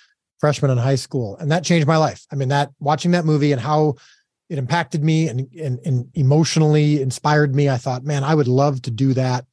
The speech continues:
uh, for others. I would love to make stuff that causes people to respond the way I did to this movie." And, uh, that's when I started thinking, "What if we could tell stories, uh, that, uh, could impact people?" And what it,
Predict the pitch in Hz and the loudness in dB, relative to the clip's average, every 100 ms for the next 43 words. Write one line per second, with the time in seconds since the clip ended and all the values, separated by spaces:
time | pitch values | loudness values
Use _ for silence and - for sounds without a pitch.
0 | _ _ _ _ _ _ - - - 131 | _ _ _ _ _ _ -14 -12 -4 -2
1 | 131 117 - - - 151 135 135 143 120 | -2 -4 -6 -10 -4 0 2 4 2 0
2 | 123 135 131 - 120 - 120 - 139 139 | 2 2 0 -4 -8 -8 -12 -2 0 2
3 | 117 120 - 127 127 123 120 - 143 135 | 0 -4 -4 -2 -4 -2 -4 -2 0 2
4 | 127 120 120 113 120 113 113 101 120 110 | 2 2 0 0 -2 -2 -6 -6 -6 -6
5 | - 117 107 101 - - - - - _ | -4 -2 -2 -6 -12 -20 -20 -20 -20 _
6 | - 139 131 127 127 120 135 - 135 127 | -2 2 2 2 2 2 0 0 -2 -2
7 | - 123 110 - 131 127 117 113 - _ | -2 -2 -2 -4 -2 -2 -4 -6 -10 _
8 | _ _ _ 143 139 151 135 131 160 151 | _ _ _ 0 2 2 0 0 0 0
9 | 165 175 139 110 - 175 127 123 117 127 | 2 2 2 -2 -10 -8 -6 -4 -2 -2
10 | 123 _ _ - _ _ 135 120 - 131 | -2 _ _ -20 _ _ -4 -4 0 0
11 | 143 135 131 120 - - 143 127 131 139 | 2 2 0 -2 -10 -2 0 2 0 0
12 | - 139 127 131 196 | -4 -4 -2 0 -2